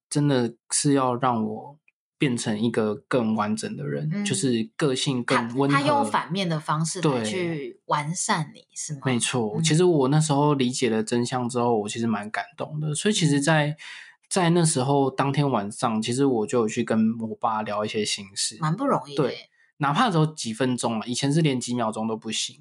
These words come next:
Speaker 2: <laughs>
Speaker 1: 但是聊一聊了几分钟之后，虽然说可能会听到他一些话，还是会不太舒服，但是其实至少我觉得真的是跨出了一步。
Speaker 2: 你，你可以把话讲完了吗？听完？
Speaker 1: 对，
Speaker 2: 你们可以好好的说完话。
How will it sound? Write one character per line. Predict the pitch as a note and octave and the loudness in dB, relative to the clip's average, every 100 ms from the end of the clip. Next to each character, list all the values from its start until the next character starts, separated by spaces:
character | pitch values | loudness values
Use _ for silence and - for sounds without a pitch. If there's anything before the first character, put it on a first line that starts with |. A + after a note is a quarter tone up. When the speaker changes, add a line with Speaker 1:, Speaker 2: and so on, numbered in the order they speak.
| - | -6
Speaker 2:
<laughs> | - | 0
Speaker 1:
但 | G#3+ | 4
是 | A3 | 4
聊 | G#3 F3+ F#3+ | 4 4 2
一 | |
聊 | D#3+ B2+ | 4 4
了 | B2+ | 2
几 | - | 0
分 | A#2 C#3 | 0 2
钟 | C#3+ | 2
之 | C#3 D3+ | 2 2
后， | C#3+ | 2
虽 | D#3+ | 4
然 | D3 C3+ | 2 2
说 | C#3+ C#3+ | 2 2
可 | C#3 A2+ | 2 -2
能 | A#2 | -2
会 | C3+ | -2
听 | C#3 B2 | -2 0
到 | B2 | 0
他 | B2 A#2+ | 2 0
一 | |
些 | A#2+ A#2+ | 2 2
话， | A#2+ C3 | 2 0
还 | A2 A2 | 0 -2
是 | A#2+ | -2
会 | |
不 | A2+ | -2
太 | - A#2 | -2 -2
舒 | - G#2 G#2+ | -2 -8 -12
服， | - | -8
但 | - C#3 | 0 2
是 | D3 | 2
其 | C3+ | 2
实 | A#2+ B2 A#2+ - - - - | 2 2 0 -8 -18 -10 0
至 | E3 | 2
少 | C#3+ G2+ | 2 0
我 | |
觉 | G#2 | -4
得 | A2+ | -2
真 | B2 | 2
的 | A#2 A2 | 0 0
是 | A#2 | -4
跨 | - - - | -6 -4 -2
出 | |
了 | B3 | 0
一 | |
步。 | A#3 | 0
Speaker 2:
你， | |
你 | A#3 | 2
可 | D4 | 2
以 | C#4+ | 2
把 | D3+ | 0
话 | D#3 - F3+ D#3+ _ - | -2 -2 -2 -2 _ -8
讲 | D3+ - - | -6 -6 -10
完 | A2 | -12
了 | - B2 | -12 -14
吗？ | C3 D#3+ | -12 -8
听 | G#3+ G#3 | -4 -2
完？ | E3 - _ _ _ _ | -2 -4 _ _ _ _
Speaker 1:
对， | G3 D#3 | 0 2
Speaker 2:
你 | E3 | 2
们 | A3 | 2
可 | D4+ | 2
以 | A#3 | 2
好 | - F#3 | 0 0
好 | E3 A#3 | 2 0
的 | G3+ | 0
说 | E3 - G3+ G3+ | -4 -4 2 4
完 | E3+ C3 | 4 0
话。 | D#3 - - | -6 -6 -6